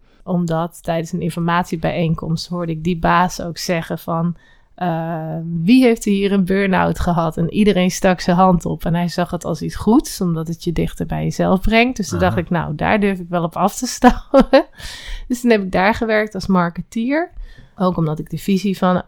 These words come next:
Speaker 1: I Q-coaches heel prettig vond en dat ze ontwikkelingsgericht, eh, zijn. En daarna, ja, ben ik eigenlijk mijn eigen bedrijf gaan oprichten. En zo ben ik eigenlijk uit die burn-out gekomen. Maar mindfulness, yoga,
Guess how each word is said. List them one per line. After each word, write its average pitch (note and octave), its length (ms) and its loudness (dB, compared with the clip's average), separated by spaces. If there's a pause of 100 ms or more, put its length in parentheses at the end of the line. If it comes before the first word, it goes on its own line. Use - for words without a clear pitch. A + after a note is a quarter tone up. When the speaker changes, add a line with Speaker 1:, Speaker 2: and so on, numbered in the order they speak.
(140)
Speaker 1:
I F3+ 100 -6
Q-coaches F3 600 -4
heel E3 140 -2
prettig E3 440 -6
vond E3+ 340 -2
en D3 100 -6
dat - 120 -8
ze - 120 -10
ontwikkelingsgericht, E3+ 1080 -4
eh, F3+ 240 -8 (160)
zijn. F#3+ 440 -6 (280)
En F#3+ 200 0
daarna, E3 840 2
ja, F3+ 400 -4 (300)
ben F3 160 -6
ik E3+ 100 -8
eigenlijk F3 300 -6
mijn F3+ 120 -2
eigen F3+ 220 -4
bedrijf F#3 340 -2
gaan - 220 -4
oprichten. E3 640 -2
En E3 80 0
zo G3 200 0
ben G#3 100 4
ik F#3+ 100 -2
eigenlijk - 320 -4
uit E3 100 -2
die E3+ 100 -4
burn-out E3 460 -2
gekomen. D#3 480 -4
Maar E3+ 120 -2
mindfulness, A#3+ 880 0
yoga, G#3+ 920 2